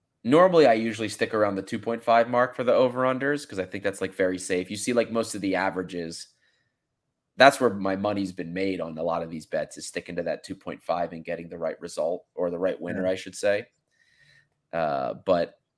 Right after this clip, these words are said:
Speaker 1: it seemed, it seemed pretty juicy. Unfortunately, because South, uh, because Brazil's such a heavy favorite, there's, like, no lines that have really good odds or n-, anything that's super tasty. Everything is, like, one point one or, like, very low twos.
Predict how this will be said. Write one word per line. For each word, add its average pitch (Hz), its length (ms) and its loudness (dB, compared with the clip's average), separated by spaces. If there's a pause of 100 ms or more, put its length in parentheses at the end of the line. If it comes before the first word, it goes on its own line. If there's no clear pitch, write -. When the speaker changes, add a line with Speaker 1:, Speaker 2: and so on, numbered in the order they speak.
(400)
Speaker 1:
it 107 140 -4
seemed, 131 320 0
it - 160 -4
seemed 160 240 -2
pretty 120 240 2
juicy. 107 340 0
Unfortunately, 123 520 0
because 113 340 2
South, 107 300 4
uh, 92 320 2
because 98 320 0
Brazil's 101 400 -2
such 104 160 -4
a 101 60 0
heavy 95 220 0
favorite, 92 500 -2 (180)
there's, 110 180 0
like, 131 160 4
no 110 440 8
lines 101 600 0
that 87 140 0
have 90 240 -4
really 92 200 -4
good 82 180 -4
odds 78 440 -4
or 78 100 -6
n-, 95 220 -8
anything 98 380 -4
that's 85 240 -6
super 92 240 -10
tasty. - 540 -10 (400)
Everything 107 440 2
is, 98 100 -4
like, 90 140 -2
one 98 200 -2
point - 260 0
one 90 580 -4
or, 82 120 -2
like, 80 260 -4
very 92 220 2
low 90 200 0
twos. 87 680 -6